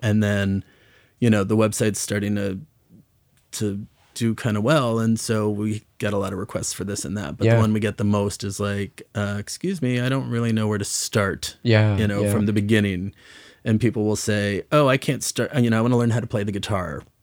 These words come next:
Speaker 1: but flamenco's too hard, right?" To which I'm always saying, "Well, any great flamenco guitarist you listen to probably started playing flamenco guitar."
Speaker 2: Yeah.
Speaker 1: You know, so yes, you can start with this.
Speaker 2: Yeah.
Speaker 1: Um,
Speaker 2: What
Speaker 1: but
Speaker 2: would
Speaker 1: it's
Speaker 2: you
Speaker 1: intimidating.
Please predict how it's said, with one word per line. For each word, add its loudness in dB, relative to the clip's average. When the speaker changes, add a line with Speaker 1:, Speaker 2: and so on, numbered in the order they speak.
Speaker 1:
but -4
flamenco's -2
too -4
hard, -4
right?" -6
To -6
which -4
I'm 0
always -4
saying, -2
"Well, -4
any 0
great -6
flamenco -4
guitarist -4
you -2
listen -2
to -6
probably -2
started -6
playing -6
flamenco -4
guitar." -12
Speaker 2:
Yeah. 2
Speaker 1:
You 2
know, -4
so -4
yes, -6
you -12
can -8
start -10
with -10
this. -12
Speaker 2:
Yeah. 4
Speaker 1:
Um, 0
Speaker 2:
What -6
Speaker 1:
but 6
Speaker 2:
would 10
Speaker 1:
it's 4
Speaker 2:
you 8
Speaker 1:
intimidating. -2